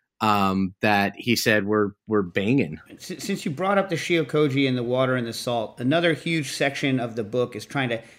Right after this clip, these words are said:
Speaker 2: categorize different kinds of, different kinds of products and different kinds of reactions, right? So you have, so it's like, the question is how long, so you,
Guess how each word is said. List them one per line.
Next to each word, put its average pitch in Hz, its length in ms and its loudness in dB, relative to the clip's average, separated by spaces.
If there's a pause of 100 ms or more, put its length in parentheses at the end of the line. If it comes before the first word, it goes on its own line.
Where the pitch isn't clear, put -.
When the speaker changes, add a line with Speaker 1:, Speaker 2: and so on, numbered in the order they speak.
(120)
Speaker 2:
categorize 135 800 0
different 131 300 -6
kinds 123 500 -4
of, 113 600 -6 (520)
different 143 300 -2
kinds 131 200 0
of 113 80 -8
products 120 340 0
and 110 100 -8
different 120 200 -10
kinds 117 220 -4
of 104 80 -8
reactions, 107 500 -4
right? 113 300 -6
So - 140 0
you 127 140 2
have, 131 380 -2 (460)
so 143 240 4 (380)
it's 147 160 2
like, 147 180 4
the 151 60 -4
question 180 320 2
is 139 80 0
how 175 340 2
long, 143 720 2
so - 120 -2
you, 156 440 -2